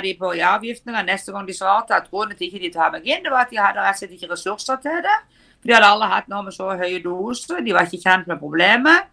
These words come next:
De tørde ikke ta meg inn, for jeg skulle i grunnen vært på et overvåket sykehus fire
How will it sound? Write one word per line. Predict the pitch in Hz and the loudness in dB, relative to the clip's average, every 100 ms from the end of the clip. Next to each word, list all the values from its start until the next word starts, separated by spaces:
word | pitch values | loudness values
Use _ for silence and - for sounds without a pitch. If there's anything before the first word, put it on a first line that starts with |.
| _ _ _ _ | _ _ _ _
De | 233 233 | -6 2
tørde | 202 202 214 | 4 4 2
ikke | 233 | -2
ta | 214 190 | 0 0
meg | 185 190 | -2 -2
inn, | 254 349 | -4 -4
for | 190 185 | -2 -2
jeg | |
skulle | 185 185 170 | -2 -8 -6
i | |
grunnen | 190 175 | -4 -2
vært | 196 - | -2 -2
på | 170 | -6
et | - - - - | -6 -18 -16 -4
overvåket | 180 190 180 160 156 | -2 0 -2 -2 -4
sykehus | - 165 208 208 | -4 -4 -4 -4
fire | 170 175 | -2 -2